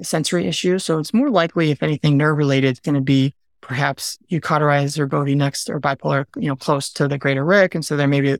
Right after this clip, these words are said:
they're a little bit numb behind their ear. Facial paralysis is actually very rare. And in fact, the rate of complication from that is the same if you're doing a deep plane versus a,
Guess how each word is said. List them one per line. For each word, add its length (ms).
they're 140
a 40
little 200
bit 180
numb 220
behind 340
their 100
ear. 320
Facial 340
paralysis 600
is 120
actually 340
very 360
rare. 240
And 160
in 60
fact, 400
the 460
rate 280
of 100
complication 640
from 240
that 260
is 140
the 80
same 460
if 160
you're 80
doing 260
a 60
deep 240
plane 320
versus 560
a, 180